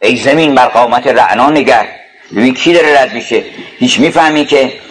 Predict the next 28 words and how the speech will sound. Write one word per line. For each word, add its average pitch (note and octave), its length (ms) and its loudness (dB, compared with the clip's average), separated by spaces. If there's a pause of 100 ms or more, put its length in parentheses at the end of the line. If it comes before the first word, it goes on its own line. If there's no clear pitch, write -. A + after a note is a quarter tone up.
من C#3+ 260 0
دارم C3 280 2
الان A#2+ 260 2
روی A#2 140 2
زمین G#2+ 280 0
راه G2 160 2
می‌رم؟ G2 280 -2
اینا، F2 140 -4 (460)
اینو F3 220 2
خداوند C#3+ 320 2
هیچ G#2 80 -4
خوشش B2 360 -6
نمیاد F2 240 -6
از E2+ 100 -4
این - 100 -6
آدم. E2 260 -2 (1120)
با - 100 2
تواضع، B2 680 2
الذین A2+ 500 -2
یمشون G#2+ 600 0
فی G#2+ 120 0
الارض، - 320 -2 (200)
الذین B2 460 2
لا D#3 340 2
یمشون B2 520 -2
فی - 80 -2
الارض G2+ 340 2
مرحاً. E3+ 520 2